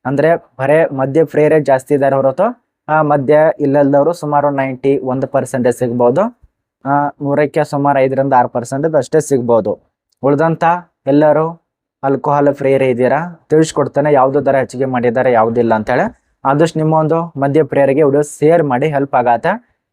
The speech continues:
ಏ, ಅವ್ರಿಗೆ ಕೂಡ ಗೊತ್ತಾಗಲಿ ಯಾವ್ದು ಹೆಚ್ಚಾಗಿದೆ ಅಂತೇಳಿ. ಮತ್ತೆ ಅಲ್ಲಿ ಹೋಗಿ ಜಗಳ ತಗೋತ್ ಕುಂಡ್ರಬೇಡಿ, ವಾದಾಂತರ ಮಾಡಬೇಡಿ, ಇಷ್ಟಾಗಿ ಹೆಚ್ಚಿಗೆ ಮಾಡಿದ್ರ ಅಂತೇಳಿ ಒಂದ್ಸರಿ ಚೆಕ್ ಮಾಡ್ಕೊಳ್ಳಿ.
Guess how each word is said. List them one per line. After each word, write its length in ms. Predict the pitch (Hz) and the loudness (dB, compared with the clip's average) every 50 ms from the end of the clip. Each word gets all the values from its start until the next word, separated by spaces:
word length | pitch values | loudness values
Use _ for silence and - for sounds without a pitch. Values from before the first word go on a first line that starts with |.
| _ _ 139 | _ _ -6
ಏ, 80 | 143 151 156 147 - | -2 -2 -2 -2 -2
ಅವ್ರಿಗೆ 280 | 139 143 143 139 151 | -2 0 0 2 0
ಕೂಡ 160 | 143 156 147 147 | 2 2 0 0
ಗೊತ್ತಾಗಲಿ 560 | 135 127 139 135 - 139 135 135 135 139 143 | 0 0 -2 -2 0 -2 0 0 0 2 2
ಯಾವ್ದು 220 | 131 123 135 135 | 2 2 2 2
ಹೆಚ್ಚಾಗಿದೆ 460 | 135 127 - 139 131 123 123 120 127 | 0 -2 -2 -2 -2 0 0 0 0
ಅಂತೇಳಿ. 240 | 123 117 - 131 139 | -2 -2 -2 -2 -2
ಮತ್ತೆ 300 | 143 139 139 135 - - | -2 -2 -2 -2 0 0
ಅಲ್ಲಿ 180 | 127 131 147 143 | 0 2 2 2
ಹೋಗಿ 220 | 147 143 127 143 | 2 2 0 0
ಜಗಳ 260 | - 135 123 123 127 | 0 0 0 0 0
ತಗೋತ್ 320 | 123 - 135 123 131 123 - | 0 0 -2 -2 -2 -4 -2
ಕುಂಡ್ರಬೇಡಿ, 680 | - 139 139 151 147 131 123 117 139 165 202 208 _ _ _ _ _ - 131 | -2 -2 0 0 0 0 0 0 0 0 -2 -4 _ _ _ _ _ -4 0
ವಾದಾಂತರ 420 | 135 135 139 143 139 135 139 143 | 0 0 0 0 -2 -2 -4 -4
ಮಾಡಬೇಡಿ, 520 | 139 143 165 170 156 139 131 127 135 143 | -2 0 0 0 2 0 0 0 2 0
ಇಷ್ಟಾಗಿ 280 | 135 - - - 139 131 | -2 -2 -2 -2 -2 -2
ಹೆಚ್ಚಿಗೆ 260 | 139 131 - - 127 135 | -4 -8 -6 -4 -4 -4
ಮಾಡಿದ್ರ 400 | 127 123 120 127 113 120 123 117 | -2 -2 0 0 0 0 0 -2
ಅಂತೇಳಿ 280 | 117 117 131 131 180 | 0 0 0 0 0
ಒಂದ್ಸರಿ 300 | 185 160 - - 147 147 | 0 0 0 0 0 0
ಚೆಕ್ 260 | 143 - 160 156 - | 0 -2 -4 -4 -2
ಮಾಡ್ಕೊಳ್ಳಿ. 400 | 156 143 123 120 - - 127 147 | -2 -2 -2 -2 0 0 0 2